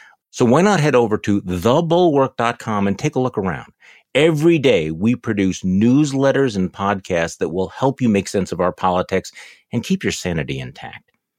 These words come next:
To get a daily dose of sanity in your inbox, why not try a Bulwark Plus membership free for the next thirty days?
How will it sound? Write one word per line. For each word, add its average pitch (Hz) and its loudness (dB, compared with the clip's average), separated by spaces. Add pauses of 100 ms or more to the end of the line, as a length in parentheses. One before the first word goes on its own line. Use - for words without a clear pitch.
To 120 0
get 147 4
a 156 6
daily 120 2
dose 110 2
of 101 -8
sanity 101 -2
in 90 -2
your 85 -4
inbox, 92 -2 (340)
why 120 2
not 208 2
try 123 -2
a 95 0
Bulwark 143 2
Plus 139 -2
membership 123 -2
free 156 2
for 117 -4
the 107 2
next 104 -2
thirty 85 0
days? 82 0